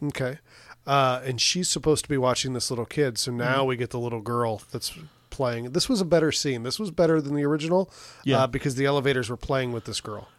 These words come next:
Speaker 2: Right. Well, the elevator played with the girl in the other one, too.
Speaker 1: I don't feel like they did as
Speaker 2: It opened
Speaker 1: much.
Speaker 2: one, and then it opened the other, and then it opened the other, and then it opened. I feel like it was less in this movie than in The Lifted.
Speaker 1: Okay, it's the exact same thing. Never mind.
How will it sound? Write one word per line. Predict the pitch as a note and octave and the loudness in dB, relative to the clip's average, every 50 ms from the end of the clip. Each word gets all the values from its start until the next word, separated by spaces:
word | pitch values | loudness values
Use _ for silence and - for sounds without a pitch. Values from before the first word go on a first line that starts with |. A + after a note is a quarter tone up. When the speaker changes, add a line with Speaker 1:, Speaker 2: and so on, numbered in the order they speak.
| _ _ - | _ _ -2
Speaker 2:
Right. | D3 D#3+ F3+ E3+ - - _ _ _ - | 2 4 4 4 4 2 _ _ _ 0
Well, | D3 D3 D3+ C#3+ | 4 4 4 8
the | C#3+ D3 | 10 10
elevator | D3+ D#3 D#3 D3 C#3+ C#3 | 10 10 10 6 6 6
played | - C#3 C#3 C3+ | 8 8 8 8
with | C3 B2+ | 6 4
the | C3 | 0
girl | C3 C3+ B2+ B2 | 4 6 6 6
in | B2 | 6
the | C3 D#3+ | 4 2
other | D#3+ C#3+ | 2 2
one, | B2+ A#2+ C3 | 0 0 -2
too. | C3+ - D3+ A#2+ - _ _ _ _ _ _ _ _ _ - _ - | -2 -2 -4 -4 -4 _ _ _ _ _ _ _ _ _ -20 _ -6
Speaker 1:
I | A#3+ | -4
don't | C#4 C#4+ G#3+ | -4 -2 -2
feel | - A#3+ G#3+ | 0 2 4
like | F#3 F3 C#3+ - _ _ - - - - - | 6 4 4 2 _ _ -20 -20 -20 -10 -4
they | - D3+ C#3 | -2 -2 0
did | A#2+ C#3 C3+ A#2+ A#2 B2 - | 0 -4 -4 -4 -8 -12 -4
as | - | 0
Speaker 2:
It | D3+ D3+ | 4 8
opened | D#3+ D#3+ D#3 - D#3+ D3+ | 8 8 8 8 6 6
Speaker 1:
much. | D3 C#3 | 8 6
Speaker 2:
one, | D3 D#3+ F#3 G#3 G#3+ G#3 - | 6 6 6 4 2 0 -2
and | D3 D3 D3 | -4 -2 0
then | C#3+ C#3 | 2 4
it | C#3 C3+ | 4 4
opened | C#3 C#3 C3 C#3 C#3 | 4 4 4 2 2
the | C3+ C#3 | 4 4
other, | D#3+ F3 F#3+ G3 F#3 | 6 6 6 4 4
and | - C3+ C3+ | 2 0 0
then | C3+ C3 | 0 0
it | C3 C3 C3+ | 4 4 4
opened | C3 C3 C3+ C3+ | 4 4 0 0
the | C#3 D#3 | 2 4
other, | E3+ F3 F3+ F3+ | 4 4 2 0
and | - C#3+ D3 | 0 -2 -2
then | C#3+ C#3+ D3 | 0 2 2
it | |
opened. | C#3 C3+ D3 - - | 2 2 0 -2 0
I | D3+ | -2
feel | D3+ - F#3 F3 | 2 4 6 6
like | F3 E3+ - | 6 4 4
it | - | 4
was | C#3 C#3 B2+ C3+ | 2 2 2 4
less | C3+ D3 D#3+ - - | 6 4 4 4 2
in | C#3 C3+ | 0 0
this | D3+ D3 - - | 0 -2 -2 -2
movie | B2 A#2 A2+ A#2+ A#2+ | -2 -2 -2 -2 -4
than | A#2+ A#2+ A#2+ A#2+ A#2+ B2 B2 - - _ - | -2 -2 -2 -4 -4 -6 -10 -12 -18 _ -8
in | C3+ C3 B2 B2 A#2+ B2 B2 - _ _ - - _ _ - - - - - - _ - | -6 -6 -4 -6 -6 -8 -10 -12 _ _ -20 -20 _ _ -20 -20 -20 -20 -20 -20 _ 2
The | C3 B2 | 4 6
Lifted. | B2+ C3+ B2+ - - A#2+ A2 | 6 6 4 2 -2 0 4
Speaker 1:
Okay, | A#2 G#2+ - D#3+ C#3+ C#3 | 4 4 6 6 6 6
it's | C3 - | 4 2
the | - C3+ | -2 -4
exact | A#2+ G#2+ A#2+ G#2+ G2+ - | -2 -2 -4 -4 -4 -4
same | - G2+ | -6 -8
thing. | F2+ - G#2+ G2+ | -8 -8 -10 -6
Never | G#2 A#2 A#2+ A2+ | -4 -4 -4 -4
mind. | G2+ F#2+ F#2+ - | -4 -8 -10 -14